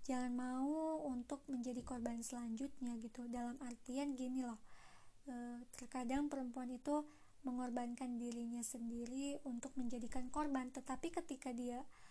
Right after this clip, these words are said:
sudah mengorbankan diri, dia menyebut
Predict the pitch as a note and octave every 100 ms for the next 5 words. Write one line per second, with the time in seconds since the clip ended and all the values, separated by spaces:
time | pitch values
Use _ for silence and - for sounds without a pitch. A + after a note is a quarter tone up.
0 | - - - F#4+ D#4 C#4+ - - C4 C4
1 | B3 A#3+ A#3 A#3+ A3+ A3+ A#3 D4+ D#4 A#3+
2 | A#3+ B3+ D#4+ E4 - - - B3 B3 A#3
3 | D4+